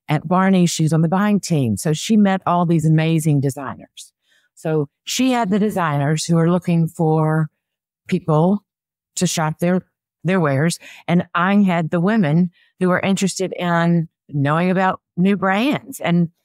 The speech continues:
brands that fit their body type and stuff like that. So F I T teaches you the science behind getting dressed, which means not just like,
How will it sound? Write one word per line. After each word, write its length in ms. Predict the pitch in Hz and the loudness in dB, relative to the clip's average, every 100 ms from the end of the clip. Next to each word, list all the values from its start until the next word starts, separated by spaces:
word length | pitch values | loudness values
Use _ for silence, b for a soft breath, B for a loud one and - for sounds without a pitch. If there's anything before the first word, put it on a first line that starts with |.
| _ _ _ | _ _ _
brands 320 | 196 202 202 | -2 0 0
that 200 | 185 - _ | 0 -4 _
fit 160 | 208 208 | -6 -2
their 100 | 208 | -2
body 320 | 226 269 - | 0 0 0
type 240 | 165 82 - | 0 -2 -6
and 100 | 147 | -6
stuff 220 | 160 - | -6 -4
like 180 | 127 - | -6 -4
that. 240 | 117 - | -6 -6
So 480 | - 202 185 143 151 - b b b - | -8 -2 0 0 -2 -4 b b b -6
F 180 | 185 | -4
I 80 | 208 | -2
T 240 | 196 208 202 | 0 2 2
teaches 400 | 196 175 175 165 | 2 0 0 2
you 80 | |
the 120 | 156 147 | 0 -2
science 540 | - 180 175 180 190 | -4 -4 -2 -2 -4
behind 340 | - 196 196 196 | -6 -4 -2 0
getting 220 | 202 202 | 0 0
dressed, 460 | 196 202 202 - b b b b | 0 -2 -4 -8 b b b b
which 300 | 180 180 - | -4 -2 0
means 520 | 180 175 170 165 151 _ _ _ _ _ _ _ _ | 2 4 2 0 -6 _ _ _ _ _ _ _ _
not 220 | 196 196 | 0 0
just 200 | 180 170 | 0 -2
like, 200 | 170 165 | -4 -6